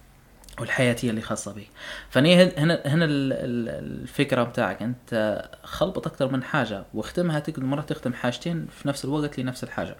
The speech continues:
فموضوع الفوضى الخلاقة أو كيف أني مفروض نقسم وقتي، هي الفكرة الأساسية أنك أنت لما تنوض الصبح، رقدت، نوضت، مش تنوض فرضا ال-،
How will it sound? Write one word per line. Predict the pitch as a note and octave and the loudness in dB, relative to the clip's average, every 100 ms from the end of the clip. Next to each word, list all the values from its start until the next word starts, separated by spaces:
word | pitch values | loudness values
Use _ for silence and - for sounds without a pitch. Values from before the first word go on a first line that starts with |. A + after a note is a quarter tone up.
| - - - - - - | -18 -20 -20 -10 -10 -8
فموضوع | - C3+ C3 C3+ G#3 F3 | 4 6 8 8 10 8
الفوضى | C#3 D#3 | 8 4
الخلاقة | C3 - C#3 E3 A#2+ A2+ - - - | 6 6 6 8 6 0 -2 -12 -4
أو | A2+ G#2+ G#2+ - | -2 0 -2 0
كيف | C3 B2 | 0 2
أني | B2 B2 | 2 0
مفروض | - A#2+ A#2 | 0 -2 -2
نقسم | A2+ A#2 A#2 A2+ | -2 -2 0 0
وقتي، | A2 F#2+ A2+ | -2 -4 0
هي | D#3 | 0
الفكرة | D#3 - B2+ | 2 0 -2
الأساسية | - B2+ - C3+ | -2 -4 0 2
أنك | A#2 A#2+ | 2 0
أنت | C#3 - | -4 -2
لما | A#2 A#2+ | 0 0
تنوض | D#3+ C3+ | 0 -2
الصبح، | - - - - - _ _ - - | -4 -6 -10 -14 -20 _ _ -18 -6
رقدت، | G#2+ - - D3 | -6 -6 -4 -2
نوضت، | D#3 D3+ - - - - - - E3+ | 0 -2 -6 -18 -20 -20 -20 -8 0
مش | F3+ | 2
تنوض | F3 D#3+ | 4 2
فرضا | - C#3 | 2 2
ال-، | B2 | 0